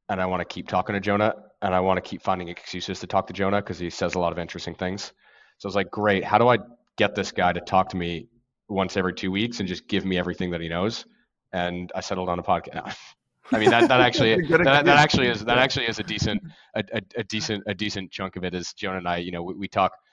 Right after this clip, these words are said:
Speaker 1: we, we talk pretty regularly, and, and, you know, I think we have really, really interesting conversations, and, um, just in, but, uh, I find, you know, that them interesting, and, uh, decided that it could be fun to do it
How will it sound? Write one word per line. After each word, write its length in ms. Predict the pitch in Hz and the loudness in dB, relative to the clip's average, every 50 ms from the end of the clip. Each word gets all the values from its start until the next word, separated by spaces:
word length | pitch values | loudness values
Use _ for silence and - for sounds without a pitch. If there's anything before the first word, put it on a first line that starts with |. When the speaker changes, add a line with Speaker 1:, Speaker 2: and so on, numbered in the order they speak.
| _ _ _ _ - | _ _ _ _ -6
Speaker 1:
we, 140 | 117 120 107 | -6 -4 -4
we 120 | 123 113 | -4 0
talk 260 | - 127 117 - - | 4 4 4 4 2
pretty 180 | - 131 117 101 | -2 -2 0 2
regularly, 520 | 101 101 98 98 98 95 95 95 95 92 | 0 0 0 0 0 0 2 2 2 0
and, 160 | 90 90 92 95 | 0 -2 -6 -8
and, 300 | 98 95 92 92 92 78 | -8 -8 -6 -8 -8 -6
you 60 | 95 | -6
know, 140 | 87 85 85 | -4 -4 -4
I 80 | 87 | -4
think 220 | - - 92 - - | -4 -6 -8 -8 -4
we 80 | 87 | 0
have 200 | 90 87 85 - | 0 0 0 0
really, 340 | 90 92 90 87 87 90 - - | -2 -4 -2 -2 -4 -6 -8 -8
really 220 | 95 95 92 90 | -6 -4 -2 -2
interesting 320 | 87 - 95 87 - 92 - | -4 -4 -8 -10 -10 -10 -6
conversations, 640 | - 90 90 87 85 - 90 85 - 90 87 85 - | -6 -4 -4 -4 -4 -6 -6 -6 -6 -8 -10 -10 -12
and, 160 | 90 85 85 _ _ _ _ _ _ _ _ _ _ _ - 90 | -12 -14 -14 _ _ _ _ _ _ _ _ _ _ _ -6 -2
um, 500 | 87 85 85 82 82 82 80 82 80 _ _ - | 0 2 2 2 0 -2 -8 -14 -16 _ _ -16
just 200 | - 95 - - | -14 -14 -12 -12
in, 80 | 87 - _ _ _ _ _ _ _ _ - | -12 -14 _ _ _ _ _ _ _ _ -8
but, 100 | 117 107 - | -6 -6 -2
uh, 100 | 98 87 65 | -2 0 2
I 120 | 101 95 | 2 2
find, 320 | - - 95 90 87 85 - _ _ _ _ | 4 2 0 0 0 -4 -10 _ _ _ _
you 80 | - 101 | -10 -8
know, 240 | 90 87 90 87 _ - | -6 -6 -8 -8 _ -6
that 160 | 95 92 85 | -6 -6 -6
them 100 | 92 90 | -6 -6
interesting, 500 | 90 87 - 98 92 - - 92 90 87 | -6 -6 -6 -8 -8 -6 -4 -4 -4 -4
and, 160 | 80 80 80 - _ _ _ _ _ _ _ _ _ _ _ _ _ _ _ - - - - | -6 -10 -12 -16 _ _ _ _ _ _ _ _ _ _ _ _ _ _ _ -20 -10 -2 2
uh, 320 | 92 92 90 87 85 82 - _ _ _ _ _ _ _ | 4 4 4 4 2 0 -2 _ _ _ _ _ _ _
decided 460 | - 101 - - 104 101 98 98 90 92 | -10 -6 0 4 4 4 4 4 2 4
that 220 | 95 92 92 - - | 4 4 4 4 0
it 120 | 107 - | -6 -4
could 120 | - 110 98 | -4 -6 -4
be 100 | 104 95 | -6 -6
fun 280 | - - 101 95 95 90 | -4 -2 -2 0 -2 -4
to 80 | 92 | -6
do 200 | 87 95 95 95 | -4 -2 0 0
it 120 | 95 92 | 0 -2